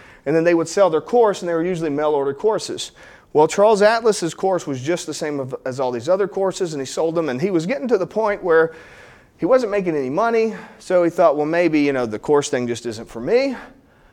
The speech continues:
So he went to this ad-, advertising agency, and he met a guy named Charles Roman.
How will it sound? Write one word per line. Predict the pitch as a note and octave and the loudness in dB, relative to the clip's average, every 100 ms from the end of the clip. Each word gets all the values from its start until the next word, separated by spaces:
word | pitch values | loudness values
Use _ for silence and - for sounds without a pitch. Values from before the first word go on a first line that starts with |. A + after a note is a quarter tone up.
| _ | _
So | - E3+ E3 D#3+ - E3 | -2 0 2 0 -4 -6
he | |
went | E3+ G3+ A3+ | -2 -2 -2
to | A3 | -2
this | G3 | 0
ad-, | F3+ F#3+ G3+ F3+ F#3 | 0 0 0 0 -2
advertising | G3+ D#3 D#3+ C3 B2 | 0 -2 -2 -2 -2
agency, | A2 A2+ A#2+ F#3+ G#3+ - | -4 -4 -4 -2 -2 -2
and | D#3 D3 | -2 -2
he | D#3+ | -2
met | C#3+ E3+ F#3+ | 0 2 2
a | |
guy | E3+ E3 | 2 0
named | D#3+ D3 | 0 -4
Charles | - D3 D3 C#3+ | -2 0 0 -2
Roman. | F#3+ B3 D3+ D#2 | -2 0 -2 -8